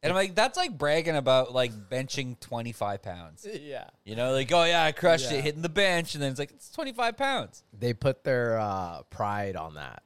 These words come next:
Speaker 1: Yeah.
Speaker 2: which doesn't make sense.
Speaker 1: It's like, and, like, and don't get me wrong, like, drink what you wanna drink.
Speaker 2: Yeah.
Speaker 1: But to showboat, to, like, s-, just slamming, uh, light beers all goddamn day is an achievement.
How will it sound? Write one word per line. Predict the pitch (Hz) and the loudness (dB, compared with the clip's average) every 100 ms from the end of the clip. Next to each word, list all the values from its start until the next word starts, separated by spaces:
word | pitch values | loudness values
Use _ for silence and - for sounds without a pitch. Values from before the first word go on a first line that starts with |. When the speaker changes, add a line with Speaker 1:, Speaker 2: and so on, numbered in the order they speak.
| _ | _
Speaker 1:
Yeah. | 107 120 110 90 | 0 2 2 0
Speaker 2:
which | 101 98 | -10 -8
doesn't | 113 98 98 | -6 -6 -8
make | 92 | -10
sense. | - 101 85 73 | -8 -8 -8 -8
Speaker 1:
It's | - | -6
like, | 123 120 | -6 -4
and, | 135 139 160 | -4 -2 -2
like, | 180 175 - | -2 -2 0
and | 190 185 180 | 0 -2 -4
don't | 202 | -2
get | 185 | 0
me | |
wrong, | 156 104 | 0 0
like, | 98 101 | -4 -6
drink | 143 185 | -6 -4
what | 185 147 | -4 -2
you | |
wanna | 143 139 | -2 -2
drink. | 107 110 147 - | -4 -6 -6 -10
Speaker 2:
Yeah. | 104 107 95 87 | -8 -4 -4 2
Speaker 1:
But | 175 160 139 | 6 6 2
to | - 170 147 135 123 - | -6 -4 -4 -6 -10 -12
showboat, | - - - 170 185 175 165 143 139 | -10 -6 0 4 4 4 2 2 0
to, | 135 | -2
like, | 123 110 | -2 -4
s-, | 101 - - - | -8 -6 -6 -6
just | 131 180 - - - | -4 -4 -4 -12 -20
slamming, | - - 139 131 131 139 139 123 120 98 | -10 -8 -4 -4 -4 -6 -8 -10 -14 -12
uh, | 87 107 101 | -6 -4 -4
light | 101 104 123 147 104 | -4 0 0 0 -6
beers | 131 127 117 | -4 -4 -4
all | 101 101 | -2 -2
goddamn | 104 101 95 101 98 | 0 -2 -2 -6 -6
day | 95 92 - _ _ _ - | -6 -8 -12 _ _ _ -10
is | 113 107 | -10 -8
an | |
achievement. | 101 - 147 131 104 92 90 | -12 -8 -8 -8 -10 -12 -14